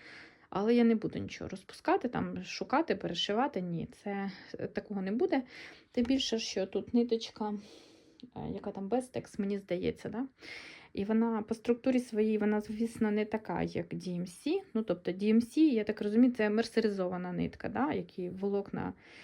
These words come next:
ну, тобто вона з блиском, вона гарна така. Це, це все-таки більш як, е, ну, більш відчувається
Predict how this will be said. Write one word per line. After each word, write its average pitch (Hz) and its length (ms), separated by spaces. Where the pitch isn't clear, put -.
ну, 208 120
тобто 196 320
вона 196 200
з 190 100
блиском, 220 680
вона 185 520
гарна 262 400
така. - 440
Це, - 180
це - 200
все-таки 247 420
більш 233 360
як, 208 220
е, 190 340
ну, 180 420
більш 220 240
відчувається 208 680